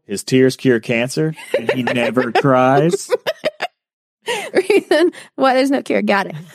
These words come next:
Speaker 2: Uh, <laughs> so, yeah, it's actually on the C W, and it started in January of this year, so it's brand spanking new.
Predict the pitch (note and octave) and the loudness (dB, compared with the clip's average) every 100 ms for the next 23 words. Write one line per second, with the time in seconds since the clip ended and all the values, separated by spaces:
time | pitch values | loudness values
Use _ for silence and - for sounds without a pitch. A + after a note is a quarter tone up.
0 | C4+ - D#4 D#4+ D4+ G4 - - - - | -2 2 2 2 2 0 0 0 0 0
1 | G#4 F#4 G#4 D4 C#4+ - _ - D#4 G#4+ | 2 2 2 2 0 -2 _ -4 0 2
2 | D#4 - D4+ C#4+ D#4+ - F4 D4+ C#4+ C#4 | 2 0 0 0 -2 -2 -2 2 4 4
3 | C4+ B3+ - C#4 C#4+ B3 G#3 F#3 F3+ E3+ | 2 0 0 2 2 2 2 2 2 2
4 | G3 - A#3 A3+ G#3+ G#3 G3 F#3+ G3+ G#3 | 0 0 2 4 4 2 2 2 2 0
5 | - G#3 G3+ G#3 G3+ G3 - - - - | 0 2 4 4 4 2 -2 -18 -18 -14
6 | - B3 B3 B3+ G#3+ G#3 G3 G#3+ A#3+ D4 | -2 2 2 2 2 2 2 2 0 -2
7 | D4+ D4+ D4 C#4+ C#4 C#4 C#4 C#4 C#4 B3 | -2 0 2 2 2 2 2 2 0 -2
8 | - F#3+ F3+ A3+ F#4+ - B3 G3 F3 E3 | -2 -2 0 -2 -2 -2 2 2 2 -2
9 | - - G#3+ G3+ G3+ G#3 A3 C4+ D#4+ - | -4 2 2 2 0 0 2 2 -2 0
10 | C4+ B3+ G#3 F3+ F3 D#3 E3 | 0 0 -2 -2 -2 0 -2